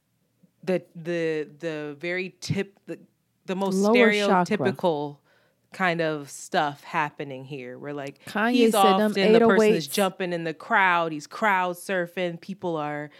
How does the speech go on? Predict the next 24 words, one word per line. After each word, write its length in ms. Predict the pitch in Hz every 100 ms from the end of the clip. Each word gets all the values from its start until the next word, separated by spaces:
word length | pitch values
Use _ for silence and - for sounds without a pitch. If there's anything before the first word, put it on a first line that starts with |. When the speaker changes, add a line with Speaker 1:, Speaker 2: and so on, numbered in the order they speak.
| - _ -
Speaker 2:
They 100 | 185
Speaker 1:
fucked 420 | 185 185 196 185
up 180 | 151 143
Speaker 2:
wildin'. 60 | 190
Speaker 1:
in 100 | 185
the 100 | 180
crowd. 520 | - 190 180 175 165
They're, 200 | 175 - -
yeah, 400 | 190 165 120 95
so. 540 | - 170 156 147 147 143 _ _ _ _ _ _ _ - _ _ _ _ _ _ - - - - - - -
Speaker 2:
Kanye 180 | 208 202
Speaker 1:
Who 160 | 214 220
Speaker 2:
said 280 | 208 180
Speaker 1:
knows? 80 | 165
Speaker 2:
this 200 | 170 -
lower 320 | 175 170 170
chakra 560 | 165 180 160 - 160 151 _
stuff. 460 | - - 156 151 - _ -
But 140 | 190
I, 100 | 214 _ _ _ -
I, 160 | 202 -
all 220 | 220 254
I 140 | 226 214
know 480 | 185 170 156 160